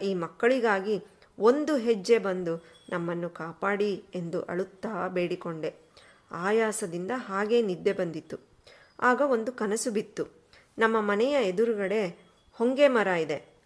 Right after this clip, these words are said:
ಆ ಮರದ ಮುಂದೆ ಕೃಶದೇಹದ ವ್ಯಕ್ತಿಯೊಬ್ಬರು ನಿಂತಿದ್ದರು. ಅವರು ಧರಿಸಿದ್ದ ವಸ್ತ್ರಗಳು ಬೆಳ್ಳಗೆ ಕಣ್ಣು ಕುಕ್ಕುವ ಹಾಗೆ ಹೊಳೆಯುತ್ತಿದ್ದವು. ಮೈಗೆಲ್ಲ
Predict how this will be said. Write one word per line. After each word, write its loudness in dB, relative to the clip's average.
ಆ 4
ಮರದ 2
ಮುಂದೆ 0
ಕೃಶದೇಹದ 0
ವ್ಯಕ್ತಿಯೊಬ್ಬರು 0
ನಿಂತಿದ್ದರು. -4
ಅವರು 6
ಧರಿಸಿದ್ದ 0
ವಸ್ತ್ರಗಳು 0
ಬೆಳ್ಳಗೆ 2
ಕಣ್ಣು 0
ಕುಕ್ಕುವ 0
ಹಾಗೆ 0
ಹೊಳೆಯುತ್ತಿದ್ದವು. -2
ಮೈಗೆಲ್ಲ 6